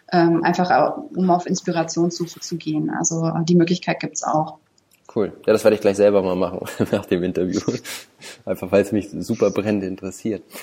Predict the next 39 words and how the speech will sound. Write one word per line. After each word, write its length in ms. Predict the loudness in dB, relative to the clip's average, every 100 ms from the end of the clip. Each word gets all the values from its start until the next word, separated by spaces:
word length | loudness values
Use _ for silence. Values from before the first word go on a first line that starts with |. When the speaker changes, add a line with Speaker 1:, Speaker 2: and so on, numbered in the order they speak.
| -20 -2
Speaker 2:
Und, 340 | 4 4 4 4
ähm, 500 | 4 4 2 -2 -4 -12 -16
jetzt 120 | -10 -4
muss 80 |
ich 60 | 0
mal 80 | 2
ganz 200 | 2 0
kurz 160 | -8
fragen, 420 | -8 -4 -2 -2 -6 -14 -14 0
eure 240 | 2 2
Chefs, 500 | 2 0 0 -8 -16 -12
ja, 300 | -6 -4 -4 -8
von 220 | -10 -6 -4
Casamundo, 520 | -4 -2 -2 -4 -4
machen 240 | -2 0
die 80 | 2
dann 200 | 2 0
selber 360 | 0 2 0 -2
in 80 |
den 260 | -4 -6 -8 -12 -20 -4
Casamundo 480 | -2 -2 -2 -2 -4
Ferienhäusern 560 | -2 -4 -2 -4 -4
auch 160 | -6 -4
Urlaub 320 | -2 -2 0
oder 240 | 0 0
sind 260 | 0 -4 -2
die 260 | -2 -2 -2
tatsächlich 400 | -4 -4 -6 -6
dann 120 | -6
irgendwo 540 | -6 -6 -4 -4 -2
auf 200 | -4 -4
einer 200 | -6 -8
Kreuzfahrt 520 | -4 -4 -4 -4 -8 -6
oder 160 | -8
machen 220 | -8 -10
die 80 | -12
was 140 | -12 -12
ganz 160 | -10
anderes? 300 | -8 -10 -14